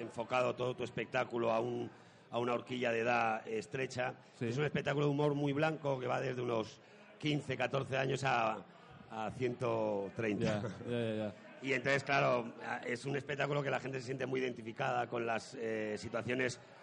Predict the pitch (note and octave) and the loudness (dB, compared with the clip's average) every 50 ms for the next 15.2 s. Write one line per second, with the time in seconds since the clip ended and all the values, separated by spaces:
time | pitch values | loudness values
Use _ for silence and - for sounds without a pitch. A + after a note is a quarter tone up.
0 | - - - - - - - B2+ B2 - - A#2 B2 B2+ B2 C#3 B2+ A#2+ A#2 A#2+ | -20 -20 -20 -20 -20 -6 -4 -2 -2 0 2 2 2 2 2 2 0 2 2 2
1 | A2+ A2 A2+ A2+ A2+ A#2 A#2+ A#2+ A#2+ A#2 A2+ - - - B2 A2+ A2+ A2 - B2 | 0 2 2 2 4 4 4 2 2 0 0 -2 -4 -2 -2 -2 -2 0 0 2
2 | B2 B2 B2+ A#2+ - A2+ A2 A2 A#2 A2+ G#2 G2 F#2 F#2 F2+ F2 - - - - | 2 2 2 2 0 -2 -2 0 0 0 -2 -2 -4 -6 -10 -12 -14 -16 -20 -20
3 | F2 F#2+ F#2+ F#2+ F#2+ - - - G2 F2+ G#2+ G2+ F#2+ A#2 G2+ - A2+ G#2 G#2 G2+ | -18 -16 -16 -16 -18 -18 -16 -14 -10 -8 -8 -6 -6 -6 -4 -4 -2 -2 -2 -2
4 | - A2+ G2 - F#2+ F2+ F2 F#2 F#2+ G2 A2 A2 G#2+ G#2 G#2 G2+ A2+ A2 G#2+ G2+ | -4 -8 -8 -8 -8 -10 -8 -8 -6 -4 -2 -2 -2 -2 -2 -2 -2 -2 -2 -2
5 | - G#2+ G#2+ - A2+ G#2+ B2 A#2 - A#2+ A2+ A#2 A2+ G#2 G#2+ G2+ F#2 A2+ A2 G#2 | -2 -4 -2 -2 -2 -2 -4 -2 -2 0 0 0 0 0 -2 -4 -2 -2 -2 -4
6 | F#2+ E2+ F#2 F#2+ F#2 F2 - - - - - - - C3 C#3 D#3 E3+ F3 F3 F3 | -4 -4 -8 -10 -10 -12 -16 -20 -20 -20 -12 -4 0 2 4 4 4 4 4 4
7 | E3+ D#3+ E3+ D3 E3 - D#3+ E3 E3 E3 E3 D#3+ D#3+ E3+ F3+ F3 F3+ E3+ D#3+ D#3 | 4 4 4 4 4 4 4 6 6 8 8 8 8 6 6 8 6 8 8 8
8 | D3+ D3+ E3 G3 G3 F3 F3 D3 D3 D3 D3 C#3+ D3 D3+ D3 C#3+ C#3+ C#3+ C#3 C#3 | 8 8 6 6 4 2 0 2 4 4 4 6 6 6 6 8 8 8 8 6
9 | C3+ D3 D3 C#3 D3 D3+ D#3+ E3 E3+ F3 F3 E3+ D3+ C#3+ D3 D3 D3 D3+ D3 C#3+ | 6 6 6 6 6 6 6 6 6 6 4 4 4 2 2 2 4 6 8 8
10 | G#3+ A3 G#3+ G#3 G3+ G3+ G3 D3+ D#3 E3+ F3+ F#3 G3 D#3 D3 C#3+ - - - - | 8 10 10 8 8 8 8 8 8 8 8 8 6 6 4 2 2 0 -4 -6
11 | - F3 - - F#3+ E3 E3 G#3 G#3+ G3+ F#3+ F#3 F#3+ G3 G#3 G#3 G#3 F#3 G3+ G3 | -6 -6 0 4 4 6 8 8 8 8 8 8 8 8 6 6 6 6 6 6
12 | F#3 F3 F3+ F#3+ F#3 G#3 G3 F#3+ G3 F#3 F#3+ G3 F#3 G3 F3+ - - F#3 F3+ F3 | 6 6 4 4 4 6 6 6 6 6 4 4 2 2 2 2 4 2 4 4
13 | D3 C#3 D3 D#3+ D#3 D3+ D3 C#3+ C#3 A#2 C3 C3 C3 B2+ B2+ C3 B2 B2 B2+ A#2+ | 4 4 4 4 2 2 2 2 2 2 0 0 2 4 4 4 4 4 2 0
14 | - C3+ C#3+ C#3 D#3 C#3+ C#3 D#3 D#3 D#3 D#3 D3+ D#3 D3+ D3 C#3 - D3 D#3+ E3 | 0 0 0 2 0 2 2 4 4 6 6 6 6 4 4 2 2 0 0 0
15 | - C#3+ C3+ | 2 0 -2